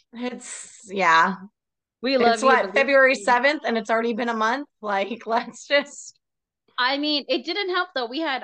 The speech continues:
Speaker 2: Ice Mageddon early this year, right?
Speaker 1: You know what, though? I'll take it earlier.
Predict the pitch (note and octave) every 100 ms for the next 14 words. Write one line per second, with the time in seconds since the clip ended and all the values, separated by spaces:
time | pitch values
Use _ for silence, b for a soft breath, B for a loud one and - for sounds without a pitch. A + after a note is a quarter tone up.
0 | - A3 - B3 A#3 A#3+ G#3 F#3 A3+ A#3
1 | D#3 D#3 D3+ C#3 F3 - _ D#3+ D#3+ A#3
2 | B3 B3+ B3 B3+ C#4+ C#4 B3+ - - C4
3 | B3+ B3+ G#3+ A3+ A3 G#3 F3+ - G#3